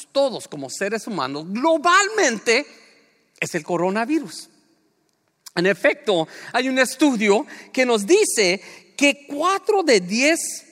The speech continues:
personas, ah, particularmente aquí en las Américas o en el América del Norte, los Estados Unidos, está sufriendo o está padeciendo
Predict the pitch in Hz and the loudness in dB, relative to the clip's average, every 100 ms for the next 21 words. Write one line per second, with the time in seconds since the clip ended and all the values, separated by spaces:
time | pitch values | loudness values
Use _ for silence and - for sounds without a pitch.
0 | _ 208 185 - 254 233 135 156 - - | _ -2 -2 -2 -2 0 -2 -4 -10 -6
1 | 143 - _ 175 147 180 165 165 220 233 | -6 -6 _ -6 -4 -6 -2 0 0 0
2 | 202 185 156 226 240 214 185 - 160 180 | -2 -2 -2 -4 -2 0 -2 -2 -2 0
3 | 202 214 240 220 180 143 135 185 - - | 0 0 -2 -2 -4 -4 -4 -8 -18 -10
4 | 143 165 196 220 220 220 196 170 208 214 | -4 -2 0 0 0 2 0 2 0 0
5 | - - 160 147 - 196 214 254 208 156 | -8 -8 -8 -6 -2 0 0 0 2 2
6 | 175 190 - - - _ _ - 277 - | 0 -2 -14 -20 -20 _ _ -2 0 2
7 | 359 - 359 233 - 349 466 403 214 190 | -2 2 0 0 4 4 6 2 2 0
8 | 247 214 320 320 320 269 262 - 349 403 | 0 -2 -2 0 0 2 0 -2 2 4
9 | 349 214 196 | 4 2 -2